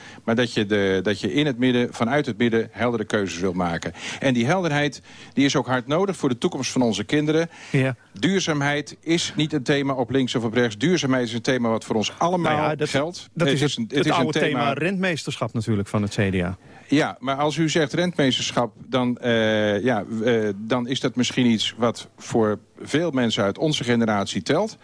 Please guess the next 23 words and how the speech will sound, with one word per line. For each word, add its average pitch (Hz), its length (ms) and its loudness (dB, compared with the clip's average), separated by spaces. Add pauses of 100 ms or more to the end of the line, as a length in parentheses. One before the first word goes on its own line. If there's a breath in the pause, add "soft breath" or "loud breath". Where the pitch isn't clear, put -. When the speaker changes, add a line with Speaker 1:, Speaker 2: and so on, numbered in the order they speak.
(400 loud breath)
Speaker 1:
Maar 120 180 0
voor 127 140 -2
heel 156 200 2
veel 123 120 2
jongeren 147 460 0
is 135 180 -2
de 113 80 -4
vraag, 120 320 0
wat 127 120 -2
betekent 143 380 0
dat 98 140 -4
nou, 85 260 -2
rentmeesterschap? 104 760 -2 (300 loud breath)
Dus 104 100 0
wat 143 160 0
wij 151 80 0
hebben 123 180 0
gezegd 165 440 -2
is 139 160 -2
dat, - 300 -2
eh, 117 100 -2
zo'n 107 260 2
keuze 117 500 -2